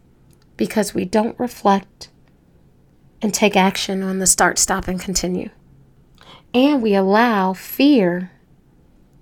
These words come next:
to minimize our positive self-talk, and to stop us dead in motion. And that's why I said at the beginning,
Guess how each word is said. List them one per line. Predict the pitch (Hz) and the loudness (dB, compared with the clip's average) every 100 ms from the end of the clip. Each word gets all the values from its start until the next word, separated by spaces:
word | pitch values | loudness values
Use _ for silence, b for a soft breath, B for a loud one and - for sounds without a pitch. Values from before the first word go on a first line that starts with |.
| _ - | _ -6
to | - 208 | -2 0
minimize | 202 226 202 185 180 180 | 0 0 0 0 0 -2
our | 180 | -4
positive | - 180 175 170 175 | -2 -2 -2 -6 -6
self-talk, | - 180 - 180 - - _ _ _ _ _ - | -6 -6 -8 -8 -8 -10 _ _ _ _ _ -6
and | 196 | -6
to | 190 | -2
stop | - 214 202 202 | -2 0 -2 -2
us | 190 175 | -2 -4
dead | - 185 185 | -2 -2 0
in | 175 | 0
motion. | 180 175 - - - b b b b _ | 0 -2 -6 -14 -20 b b b b _
And | 196 | -4
that's | 190 - | -2 -2
why | 202 | -2
I | |
said | 190 208 196 | 0 -2 -4
at | 185 | -6
the | 185 | -8
beginning, | - 196 202 185 180 | -6 -4 -2 -2 -6